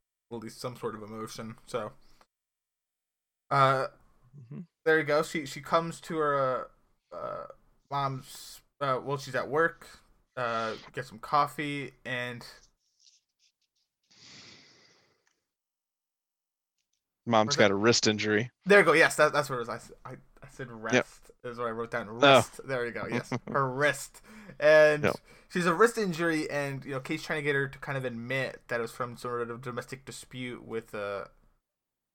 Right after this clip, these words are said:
Speaker 1: well, not, sh-, yeah, just try to admit to some sort of domestic, uh, disputes, but Diane always, you know, holds fir-, firm that she was just making her bed. So, whatever.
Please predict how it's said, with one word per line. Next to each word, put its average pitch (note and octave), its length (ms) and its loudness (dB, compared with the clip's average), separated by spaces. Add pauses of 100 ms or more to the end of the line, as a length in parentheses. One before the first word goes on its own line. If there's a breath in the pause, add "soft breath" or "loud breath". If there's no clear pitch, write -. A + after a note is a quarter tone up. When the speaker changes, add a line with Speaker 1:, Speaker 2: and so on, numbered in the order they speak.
(500)
Speaker 1:
well, D#3+ 80 -2
not, - 160 0 (920 soft breath)
sh-, - 120 -6 (100)
yeah, E3 140 4 (220)
just C#3+ 280 -12
try D3+ 160 6
to C#3 60 0
admit C#3 260 -4
to B2+ 80 -10
some B2+ 140 -16
sort C3+ 140 -4
of A#2 80 -18
domestic, B2+ 460 -8 (120)
uh, A#2+ 180 -2
disputes, A2+ 680 -12
but A#2 280 -2 (420)
Diane C#3+ 440 -2
always, C3+ 380 -6
you C3+ 80 -14
know, A#2 60 -6
holds C3 300 -6
fir-, D3+ 440 -4
firm D3 360 -4
that A2+ 160 -8
she - 120 -18
was A2+ 140 -14 (160)
just - 400 -8
making C3+ 400 -10
her C3+ 140 -8
bed. D#3 320 -6 (560)
So, - 60 -20 (800)
whatever. C3+ 400 -4